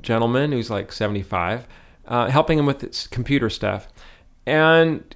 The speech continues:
he, um, wanted me to help me organize his photos. And it turns out he has photos, they're not porn photos, but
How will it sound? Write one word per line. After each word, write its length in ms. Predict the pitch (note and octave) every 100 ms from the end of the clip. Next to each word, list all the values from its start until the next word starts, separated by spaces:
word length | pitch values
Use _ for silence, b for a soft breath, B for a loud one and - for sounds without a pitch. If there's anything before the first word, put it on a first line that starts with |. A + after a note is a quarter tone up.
| -
he, 920 | D3+ - E3+ F#3 F#3+ F#3+ F#3+ F3 -
um, 500 | - D#3 D#3+ D#3 -
wanted 280 | D#3 F3 E3
me 80 | D3+
to 60 |
help 380 | - - E3 E3+
me 140 | D#3
organize 380 | C#3+ D3 D3 C#3
his 120 | B2
photos. 720 | - - E3 E3 A2 A#2+ D3+ - B B B B B B - -
And 280 | E3+ F3+ F3+
it 140 | D3
turns 240 | - A#3+ A#3+
out 140 | G#3
he 100 | G#3+
has 320 | G#3+ G#3 - -
photos, 680 | - - F#3+ F#3+ F3+ F3+ - - -
they're 220 | B2+ C#3
not 220 | D#3 D3 -
porn 300 | A#2+ C#3 C#3
photos, 400 | A2 G#2 G#2 G#2
but 360 | A#2+ - B